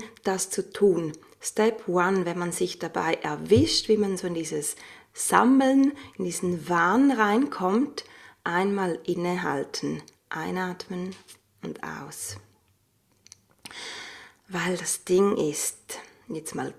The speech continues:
ganz ehrlich, möchtest du so sein? Weil, sorry, aber das ist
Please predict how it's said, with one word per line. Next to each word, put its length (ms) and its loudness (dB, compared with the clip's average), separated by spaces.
ganz 440 4
ehrlich, 640 2
möchtest 840 0
du 380 4
so 540 8
sein? 680 0
Weil, 240 0
sorry, 460 4
aber 240 0
das 200 -8
ist 320 -10